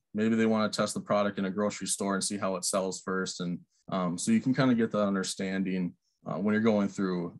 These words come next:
uh, these high level questions with them. Do they want consistent branding? Um, Jill, I know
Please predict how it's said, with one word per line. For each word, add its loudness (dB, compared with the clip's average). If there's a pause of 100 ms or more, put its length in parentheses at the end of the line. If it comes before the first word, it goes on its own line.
uh, 0
these -2
high 4
level 0
questions -4
with -6
them. -10 (880)
Do 4
they 8
want 8
consistent 2
branding? 0 (320)
Um, 0 (360)
Jill, 4
I 6
know 6